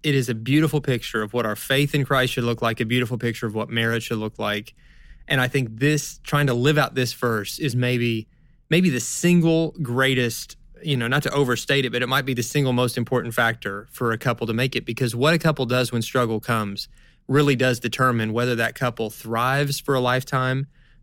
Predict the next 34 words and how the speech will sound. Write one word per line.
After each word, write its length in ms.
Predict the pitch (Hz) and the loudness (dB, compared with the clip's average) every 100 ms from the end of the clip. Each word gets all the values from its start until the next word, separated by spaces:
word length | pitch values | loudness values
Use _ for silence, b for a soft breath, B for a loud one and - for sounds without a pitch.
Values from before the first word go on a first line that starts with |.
| - | -4
uh, 200 | 117 117 | -2 -2
or 100 | 123 | -2
whether 260 | 120 120 117 | 0 0 -2
they 140 | 107 | -4
just 320 | 107 123 117 | -2 -4 0
barely 260 | 120 120 120 | 0 0 0
get 140 | 117 | -4
by, 220 | 120 139 | -2 0
or 100 | 151 | 2
whether 180 | 127 127 | 2 0
they 140 | 120 117 | 0 0
don't 220 | 123 131 | -2 0
make 200 | 120 113 | -2 -2
it 60 | |
at 100 | 110 | -4
all. 280 | 110 123 107 | -4 -4 -4
And 100 | 113 | -8
if 140 | 120 147 | -6 -2
you 80 | |
will 80 | 156 | 0
bear 180 | 143 143 | 2 0
each 160 | 151 156 | 0 0
other's 240 | 151 147 | -2 -2
burdens, 420 | 127 113 107 113 | 0 -2 -2 -6
whatever 300 | 110 110 120 | -4 -2 -2
they 140 | 139 117 | -4 -4
are, 260 | 101 - _ _ - - | -6 -10 _ _ -12 -2
then, 200 | 120 113 | 0 2
um, 260 | 107 110 - - | 0 -2 -8 -10
you 140 | 143 131 | -2 2
really, 200 | 139 123 | 2 2
really 180 | 120 | 0
will. 240 | 113 113 104 | 0 -2 -2
So 300 | - 135 | 0 2